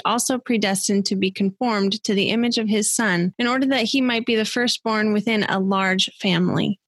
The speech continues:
And those whom he predestined, he also called. And those whom he called, he justified. And those whom he justified,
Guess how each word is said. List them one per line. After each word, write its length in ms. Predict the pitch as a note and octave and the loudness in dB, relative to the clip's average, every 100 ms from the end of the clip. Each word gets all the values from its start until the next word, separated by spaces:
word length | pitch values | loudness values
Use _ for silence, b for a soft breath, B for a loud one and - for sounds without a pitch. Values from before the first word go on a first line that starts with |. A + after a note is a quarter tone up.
| _ _ _ _ - | _ _ _ _ -4
And 160 | A3+ | 0
those 460 | B3 B3+ B3+ B3+ - - | 0 0 0 0 -4 -6
whom 260 | G#3+ B3 A#3+ | -4 0 2
he 120 | B3 | 0
predestined, 760 | A3 B3 A3 A3+ A3+ - A3+ A3 | 0 -2 0 0 -2 0 0 0
he 160 | A3+ | 0
also 360 | - G#3+ - G#3 | 0 0 0 -2
called. 480 | F#3+ F3 E3 F#3+ F#3+ - | -2 0 0 -2 -4 -4
And 160 | A3+ A#3 | 0 0
those 220 | A#3+ B3+ | 0 0
whom 180 | C#4 B3+ | 0 2
he 160 | C4+ | 0
called, 480 | A#3+ - A#3+ A#3 A3+ - | -2 0 0 0 -2 -2
he 180 | A3+ A3 | 0 0
justified. 920 | G3+ G#3 - G3 - F#3+ F#3+ - - - _ | 2 0 0 -2 -2 0 0 0 -4 -18 _
And 140 | A#3 | 0
those 220 | A#3+ B3+ - | 0 0 0
whom 180 | B3+ | 2
he 140 | A#3+ G#3+ | 2 0
justified, 840 | A3 A3 - A3+ A#3 G#3+ G#3 G#3+ | 0 0 -2 -2 0 2 2 0